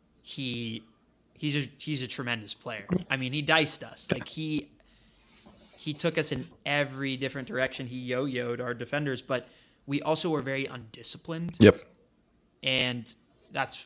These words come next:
Speaker 1: you know, what, what you saw from a, from a foul shooting perspective. They got to the line way too much on us.
Speaker 2: Yep.
Speaker 1: And, um, you just can't give easy opportunities to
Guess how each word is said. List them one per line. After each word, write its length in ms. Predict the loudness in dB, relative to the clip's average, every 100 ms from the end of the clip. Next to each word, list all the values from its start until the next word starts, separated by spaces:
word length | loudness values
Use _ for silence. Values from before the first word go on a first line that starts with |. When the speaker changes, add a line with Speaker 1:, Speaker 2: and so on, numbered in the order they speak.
| -12
Speaker 1:
you 160 | -6 -4
know, 80 |
what, 260 | -4 -6 -6
what 160 | -8 -6
you 120 | -4
saw 340 | 0 2 0
from 220 | -2 -6
a, 80 | -8
from 300 | -8 -8 -8
a 20 |
foul 320 | -6 -4 -2 -2
shooting 420 | -4 -6 -8 -10
perspective. 800 | -10 -10 -10 -12 -10 -10 -12 -6
They 240 | -4 -4
got 240 | -4 -4 -6
to 80 |
the 60 | -8
line 280 | -6 -6 -6
way 140 | -8
too 320 | -8 -12 -10
much 260 | -8 -8 -10
on 140 | -12
us. 100 | 4 10
Speaker 2:
Yep. 220 | 10 10
Speaker 1:
And, 540 | -8 -6 -6 -8 -10 -14 -16 -20 _ _ _ _ -4
um, 440 | -2 -2 -4 -8 -14 _ _ _ _ _ -8
you 80 |
just 220 | -2 -2 0
can't 280 | 0 0
give 460 | 0 -2 -2 -6 -14 -8
easy 300 | -6 -4 -6
opportunities 800 | -6 -10 -6 -6 -6 -6 -8 -8
to 440 | -8 -10 -12